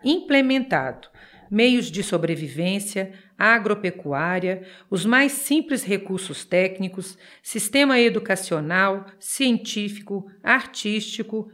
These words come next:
enfim, tudo que já tínhamos conquistado em nosso mundo agora seria implantado e desenvolvido ali,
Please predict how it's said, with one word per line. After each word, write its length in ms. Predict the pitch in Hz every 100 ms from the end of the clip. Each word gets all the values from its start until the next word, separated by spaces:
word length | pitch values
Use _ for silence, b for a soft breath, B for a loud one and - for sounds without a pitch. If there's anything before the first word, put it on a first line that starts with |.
| -
enfim, 720 | 269 330 - 214 170 147 - b b b _
tudo 300 | 311 381 381
que 140 | 381 285
já 180 | 269 254
tínhamos 540 | - 220 202 190 190
conquistado 840 | - 294 339 320 - 202 180 170
em 100 | 175
nosso 400 | 185 247 262 -
mundo 500 | 175 240 254 170 - b b b _
agora 460 | 226 180 202 233 254
seria 440 | - 214 240 226
implantado 960 | 240 392 - 277 240 208 202 226 240 -
e 100 | 233
desenvolvido 760 | 214 247 240 254 196 208 220
ali, 400 | 277 220 202 202